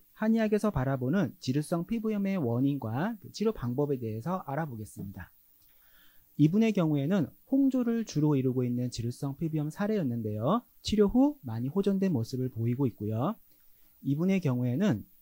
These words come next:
농포성 구진이, 예, 다발한 경우입니다.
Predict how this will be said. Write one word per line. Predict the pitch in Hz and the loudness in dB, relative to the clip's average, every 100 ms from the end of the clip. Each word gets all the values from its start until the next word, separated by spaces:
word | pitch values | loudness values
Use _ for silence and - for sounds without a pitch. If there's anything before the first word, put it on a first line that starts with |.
| - - - - - - _ - | -20 -20 -20 -20 -20 -20 _ -16
농포성 | 120 127 127 160 - 160 160 | -4 -4 0 0 2 0 0
구진이, | - 135 190 123 - _ - | -2 0 2 2 -4 _ -18
예, | 107 101 107 | -14 -12 -10
다발한 | 120 120 127 117 160 | -6 -4 -2 0 -2
경우입니다. | 190 123 117 104 104 95 101 | -2 -4 -2 -6 -10 -14 -14